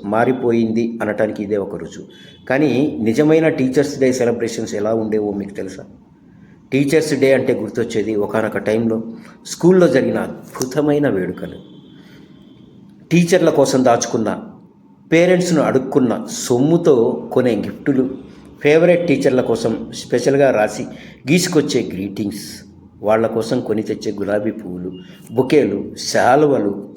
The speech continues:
చాక్లెట్లు. బో, మామూలు హడావిడి నడిచేది కాదు. మరీ ముఖ్యంగా చెప్పుకోవాల్సింది ఏంటంటే, బడి పిల్లలే టీచర్ల అవతారం ఎత్తి పాఠాలు బో-, బోధించడం. ఎంత గొప్ప అనుభూతి కదా. టీచర్స్ డే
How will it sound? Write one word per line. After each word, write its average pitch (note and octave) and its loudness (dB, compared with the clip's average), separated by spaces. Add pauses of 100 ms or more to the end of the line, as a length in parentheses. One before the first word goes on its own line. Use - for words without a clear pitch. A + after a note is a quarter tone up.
చాక్లెట్లు. G#2+ -2 (180)
బో, - 2 (760)
మామూలు C3 2
హడావిడి A2+ 0
నడిచేది F2+ -4
కాదు. E2+ -6 (180)
మరీ A2 0
ముఖ్యంగా A2+ -2 (440)
చెప్పుకోవాల్సింది C3 2
ఏంటంటే, G#2+ -4 (460)
బడి C#3+ 4
పిల్లలే F3+ 6
టీచర్ల C#3+ 4
అవతారం A#2 2
ఎత్తి A2 -4
పాఠాలు G#2+ 2
బో-, F#2+ -2
బోధించడం. G#2+ -2 (1300)
ఎంత - -2
గొప్ప D#3 2
అనుభూతి A2 0
కదా. G2 -6 (880)
టీచర్స్ A3 2
డే - 0